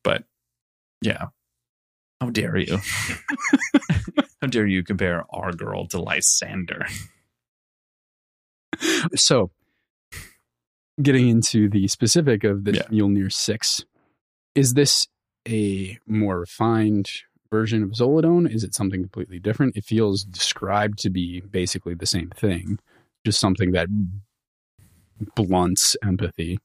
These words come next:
Speaker 2: or removes it from the equation.
Speaker 1: Yeah, I would assume, because it's also an,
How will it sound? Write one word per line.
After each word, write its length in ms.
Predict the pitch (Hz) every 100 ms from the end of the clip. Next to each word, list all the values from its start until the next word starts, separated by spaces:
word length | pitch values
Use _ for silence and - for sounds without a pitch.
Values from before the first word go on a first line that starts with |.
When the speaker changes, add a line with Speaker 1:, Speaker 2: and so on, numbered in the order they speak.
| _ _ _
Speaker 2:
or 220 | - 95 95 107
removes 560 | 117 98 95 98 104
it 180 | 90 -
from 160 | - 92
the 120 | 90
equation. 520 | 101 95 90 - 107 - _ _ _
Speaker 1:
Yeah, 240 | 147 113 92
I 100 | 107
would 120 | 131
assume, 480 | 127 - 98 92 87
because 220 | 104 110
it's 140 | 92 107
also 280 | 98 104
an, 320 | 85 69 101